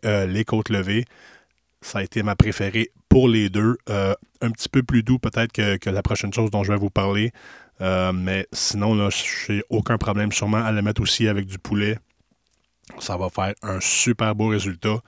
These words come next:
Euh, une bouteille qui se détaille entre huit et neuf dollars, là, euh, c'est peut-être la, la moins chère des trois qu'on a pris en plus.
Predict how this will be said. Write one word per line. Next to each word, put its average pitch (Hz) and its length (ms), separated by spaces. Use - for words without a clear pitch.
Euh, 104 240
une 113 120
bouteille 127 300
qui - 100
se 101 60
détaille 110 440
entre 107 300
huit 98 320
et 107 60
neuf 107 160
dollars, 98 420
là, 92 120
euh, 87 400
c'est - 180
peut-être - 280
la, 92 220
la 98 100
moins 101 180
chère 107 220
des 95 140
trois 107 180
qu'on 98 160
a 90 100
pris 104 160
en 92 140
plus. 107 300